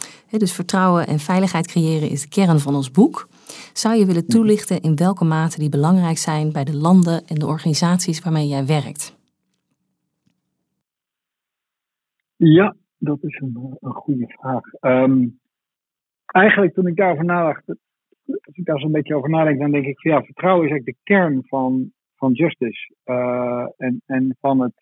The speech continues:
Speaker 2: van het, eh, het zoeken naar rechtvaardige oplossingen. Ja, als je, als je een, als je een justice geschil hebt, als je een geschil hebt waar je, eh, zelf niet helemaal uitkomt, dan, dan is er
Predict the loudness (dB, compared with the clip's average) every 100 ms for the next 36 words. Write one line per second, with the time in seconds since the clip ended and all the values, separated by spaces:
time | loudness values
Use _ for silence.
0 | _ _ _ _ _ _ 0 0 0 -4
1 | -4 -2 -4 -4 -6 -8 -6 -4 0 0
2 | 0 -4 -2 -2 -2 -4 -6 -4 -4 -4
3 | -4 -4 -8 _ _ _ _ _ -4 -4
4 | -2 -4 -4 -4 -4 -2 0 -2 -4 -6
5 | -2 0 2 0 -2 -6 -6 -4 0 2
6 | 2 0 -6 -12 -6 -4 -4 -6 _ -14
7 | -8 -2 -2 -4 -8 -4 -2 -2 -2 -10
8 | _ _ _ _ _ _ _ -6 -4 -4
9 | -8 -6 -2 -2 -4 -8 -8 -6 -4 -4
10 | -2 -4 -4 -6 -4 -2 0 -2 -6 -4
11 | -2 0 0 0 0 -2